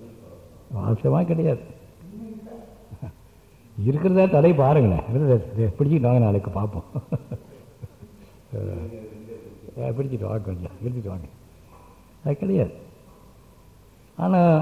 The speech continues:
எல்லாம் இருக்கிற மாதிரி தோற்றம் உண்டு. பார்த்தாக்கா ப-,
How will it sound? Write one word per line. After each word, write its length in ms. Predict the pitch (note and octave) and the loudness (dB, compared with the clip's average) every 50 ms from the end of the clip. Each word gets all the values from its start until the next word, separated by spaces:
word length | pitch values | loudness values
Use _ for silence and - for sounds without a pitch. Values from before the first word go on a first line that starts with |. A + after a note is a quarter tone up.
| D#3 - - C#3 C#3+ | 2 0 2 2 4
எல்லாம் 220 | C#3 E3+ G3+ G3+ | 4 4 4 4
இருக்கிற 180 | F3 E3+ F3 F3 F3 | 4 4 4 4 4
மாதிரி 160 | F3+ G3+ G#3 G#3 F#3 | 4 4 4 4 4
தோற்றம் 360 | G3 A3 G#3+ G#3+ A3 G3+ F#3+ | 2 4 4 2 2 2 2
உண்டு. 140 | F3 D3+ - - - - - - - - - - - - - | 2 0 -2 -4 -8 -18 -20 -20 -20 -20 -16 -14 -12 -8 -6
பார்த்தாக்கா 460 | G#2 A#2+ C#3 C#3 - D#3+ D#3+ F3 G3+ G3 E3+ C#3+ | -4 -4 -4 -2 -2 -2 -2 0 0 0 0 0
ப-, 120 | - - | -2 -6